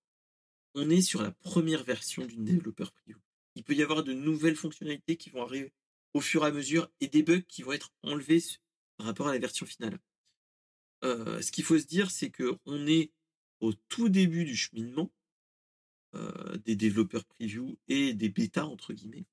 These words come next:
Euh, souvent, ce qui se passe, c'est que quand tu as les développeurs preview,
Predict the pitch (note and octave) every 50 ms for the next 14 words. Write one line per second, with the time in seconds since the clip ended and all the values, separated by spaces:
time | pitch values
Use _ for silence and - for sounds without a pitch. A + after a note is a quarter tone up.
0 | _ _ _ _ _ _ _ _ _ _ _ _ _ _ _ _ _ _ - A#2+
1 | A#2 A2+ - - - - - - - - - - - D3+ C3+ C#3 C#3+ D#3 D#3 -
2 | - - - - - - C#3 D#3 E3 - - - - _ _ - - - - -
3 | - - - B2 A2+ G#2 - _ _ _ _ _ _ _ _ - E3 E3 D#3+ -
4 | - - A2 A2 A2 G2+ A#2+ A2+ A2+ B2 A2+ - A#2 - _ _ - A2+ G#2+ -
5 | - D3 F#3